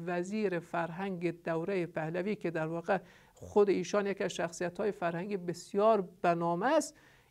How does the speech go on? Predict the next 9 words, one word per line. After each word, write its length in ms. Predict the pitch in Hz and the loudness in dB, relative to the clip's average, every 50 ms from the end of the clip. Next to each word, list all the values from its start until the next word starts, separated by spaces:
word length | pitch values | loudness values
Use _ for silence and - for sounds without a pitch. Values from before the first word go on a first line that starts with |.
| _ _ | _ _
ایشان 400 | - 220 214 208 - 254 262 254 | 4 4 4 6 4 2 2 4
در 140 | 220 208 190 | 4 2 4
واقع 280 | 185 196 202 226 247 | 4 2 2 4 2
ما 320 | 226 214 208 214 233 247 247 | 2 2 0 2 2 4 4
را 160 | 254 254 247 | 4 4 2
بر 320 | 214 208 190 175 175 185 | 2 0 0 2 2 0
بالای 720 | 175 170 - - 185 175 170 170 170 190 196 185 170 160 156 | -2 -4 -2 0 2 2 2 2 2 0 0 0 0 -2 -4
سر 300 | - - 180 170 165 160 | -4 -4 -4 -2 -2 -4
خود 360 | 160 - - 240 262 294 | -6 -2 2 2 2 2